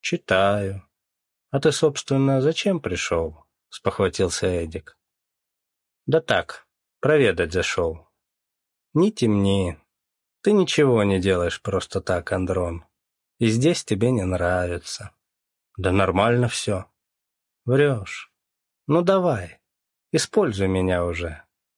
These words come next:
Не тяни время». «Я гляжу, ты сегодня агрессивный. А причина?» «Просто ты мне помешал»,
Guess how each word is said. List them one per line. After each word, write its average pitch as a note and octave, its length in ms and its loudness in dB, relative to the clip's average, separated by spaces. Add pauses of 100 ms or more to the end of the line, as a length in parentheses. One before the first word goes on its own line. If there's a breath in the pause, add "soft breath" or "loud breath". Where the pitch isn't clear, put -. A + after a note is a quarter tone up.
(280)
Не D#3 180 2
тяни E3 340 2
время». E2+ 540 -4 (1080)
«Я A2 160 2
гляжу, C3+ 340 2
ты C#3+ 120 2
сегодня C#3+ 380 4
агрессивный. A2+ 840 0 (240)
А C3+ 120 -2
причина?» G2+ 720 -4 (1000)
«Просто D3+ 380 0
ты D#3+ 100 2
мне D3 220 2
помешал», G#2+ 720 -2